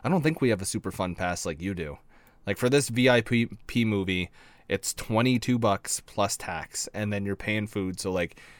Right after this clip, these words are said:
if you're going with two people, you're paying sixty bucks for your tickets, and then you're paying probably, like, fifteen for a meal, and then, like, ten for a beer, and then if you want popcorn on the side, like, it's a hundred dollar night,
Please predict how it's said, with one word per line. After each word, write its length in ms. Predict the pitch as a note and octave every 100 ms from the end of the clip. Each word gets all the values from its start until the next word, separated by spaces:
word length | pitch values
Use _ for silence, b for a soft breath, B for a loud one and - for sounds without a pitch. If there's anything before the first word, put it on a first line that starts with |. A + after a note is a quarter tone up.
| B B
if 220 | - B2+ C3
you're 80 |
going 220 | B2 C3 D3+
with 100 | -
two 180 | -
people, 380 | C#3 B2 A2+ A#2+
you're 120 | A2+
paying 200 | G#2+ A2
sixty 240 | G#2 A2+ B2+
bucks 240 | A#2+ A2
for 80 | -
your 80 | A2+
tickets, 540 | A2 F#2 A2+ - - _ b b b b -
and 240 | G#2 G#2 G2
then 440 | G2 G2 F#2+ F#2+
you're 160 | F#2+ F#2+
paying 340 | - G2+ G2
probably, 540 | - G2+ G2+ G2+ G#2
like, 180 | G2 F#2
fifteen 680 | - - A2 - - A#2+ A#2
for 180 | - A2
a 40 | A#2
meal, 420 | A2 G2+ A2 C3 - b b b -
and 200 | F#2+ F#2+
then, 240 | F#2 F2+
like, 140 | E2+ -
ten 320 | - G#2+ A2+
for 160 | - A#2+
a 60 |
beer, 500 | A#2 A#2+ G#2+ G#2 A2+ G#2+
and 240 | E2+ F#2
then 140 | G2
if 140 | G2 -
you 80 | F#2+
want 180 | G2+
popcorn 420 | - G#2+ - A#2 G#2+
on 120 | G#2
the 80 | G2
side, 440 | A2+ G2+ F2+ F2
like, 180 | F2 - B B B -
it's 360 | A#2+ - - -
a 60 | -
hundred 280 | D#3+ F3
dollar 220 | D3+ A#2+ D#2+
night, 300 | B2 D2